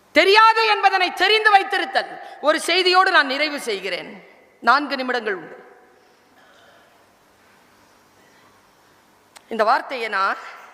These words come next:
எங்க போறோமோ அங்க சொல்லிட்டு இருக்கிறேங்க. ரெண்டு விஷயங்கள். இந்த புண்ணியமூர்த்தி ஸ்டோர்ஸ்லேருந்து வந்திருக்கிற அந்த சகோதரர்களுக்கு சில வேளைகள் நான் இதை அங்கே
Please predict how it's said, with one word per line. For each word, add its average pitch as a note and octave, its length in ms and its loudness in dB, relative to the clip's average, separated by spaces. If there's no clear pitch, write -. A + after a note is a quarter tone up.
எங்க D4+ 320 2
போறோமோ C4+ 300 0
அங்க C4 200 0
சொல்லிட்டு A3+ 360 -8
இருக்கிறேங்க. D#3+ 340 -10
ரெண்டு A#3 240 -2
விஷயங்கள். G#3+ 460 -4
இந்த F#3+ 420 -2
புண்ணியமூர்த்தி C4 520 -4
ஸ்டோர்ஸ்லேருந்து G3 960 -4
வந்திருக்கிற G3+ 440 -2
அந்த F3 300 -10
சகோதரர்களுக்கு G3 880 -4
சில G#3 200 0
வேளைகள் A#3+ 380 -2
நான் F3 160 -4
இதை F3 220 -8
அங்கே F#3 220 -6